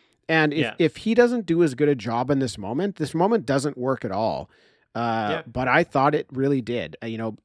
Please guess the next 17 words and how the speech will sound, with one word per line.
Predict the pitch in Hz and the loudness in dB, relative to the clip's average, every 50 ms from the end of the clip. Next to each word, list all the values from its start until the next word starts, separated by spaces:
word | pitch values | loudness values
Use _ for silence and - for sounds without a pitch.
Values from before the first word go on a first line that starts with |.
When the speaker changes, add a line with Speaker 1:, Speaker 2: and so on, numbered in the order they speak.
| _ | _
Speaker 1:
even | - 143 139 147 139 | -4 -2 0 0 0
though | 135 131 131 131 | 2 2 0 0
it | - 120 | -2 -4
was | 117 104 | -6 -6
a | 113 | -6
little | 110 110 107 | -8 -8 -6
bit | 101 95 | -8 -8
off. | 92 90 71 65 - - - _ _ _ _ _ _ _ _ _ _ _ _ _ _ _ _ _ _ _ _ - | -8 -8 -8 -10 -12 -16 -20 _ _ _ _ _ _ _ _ _ _ _ _ _ _ _ _ _ _ _ _ -6
Speaker 2:
Yeah, | 165 175 170 - _ _ _ - | -4 -4 -4 -4 _ _ _ -10
I | 127 131 | -8 -8
agree | 123 113 127 131 | -8 -6 -8 -8
with | 123 113 | -8 -8
that. | - 127 110 104 - - | -6 -6 -6 -8 -8 -8
It, | 120 117 113 - - - | -8 -8 -8 -10 -10 -8
uh, | 131 120 117 117 117 - - | -6 -6 -6 -6 -8 -10 -12
it | 127 123 - | -14 -12 -10
hits, | 135 135 135 - - - - - | -10 -10 -10 -12 -16 -16 -16 -18